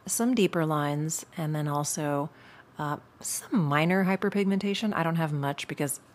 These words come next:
I've been an esthetician since I was twenty-four years old. So I've been wearing sunscreen since forever. And also, I just happen to have been one of those kids in high school that didn't go into the sun.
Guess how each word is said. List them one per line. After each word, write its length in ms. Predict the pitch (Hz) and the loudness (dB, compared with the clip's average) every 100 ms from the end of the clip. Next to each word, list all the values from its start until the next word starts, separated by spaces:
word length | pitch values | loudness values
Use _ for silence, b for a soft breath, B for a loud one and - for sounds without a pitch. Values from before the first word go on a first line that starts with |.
| - | -4
I've 160 | 139 135 | -4 -2
been 120 | 135 | -4
an 100 | 131 | -4
esthetician 580 | 135 - 139 135 226 233 | -6 -6 -6 -2 -2 2
since 180 | 165 151 | 2 2
I 40 | |
was 220 | 156 160 | 0 -2
twenty-four 520 | - 180 170 160 190 | 4 6 6 6 8
years 200 | 180 180 | 8 8
old. 280 | 247 233 220 B B B - | 8 6 4 B B B 4
So 140 | 185 | 6
I've 200 | 175 185 | 8 6
been 120 | 190 | 4
wearing 360 | 180 175 165 - - - | 4 4 2 -4 -12 -4
sunscreen 760 | 185 175 - 165 156 156 - | 0 0 0 0 2 -2 -4
since 560 | - 151 - - - - - - | -2 -2 -2 -6 -6 -12 -20 0
forever. 580 | 170 160 147 147 156 - | 6 6 6 4 4 2
And 120 | 170 | 4
also, 240 | 165 175 | 4 6
I 100 | 156 | 4
just 160 | 165 165 | 4 4
happen 220 | 165 170 | 2 0
to 80 | 165 | 0
have 140 | 156 143 | -2 0
been 180 | 151 | 0
one 100 | 147 | 0
of 60 | 151 | 0
those 200 | 139 139 | 0 -4
kids 340 | - 143 135 | -4 -4 -4
in 140 | 139 135 | -6 -6
high 160 | 139 | -6
school 280 | 139 - 135 | -6 -4 -4
that 180 | 139 - | -4 -6
didn't 300 | 151 139 - - - - - - - | -8 -8 -10 -12 -20 -20 -20 -20 -14
go 160 | 190 165 | -8 -4
into 160 | 151 | -4
the 80 | 143 | -6
sun. 400 | - 127 131 156 | -6 -4 -4 -4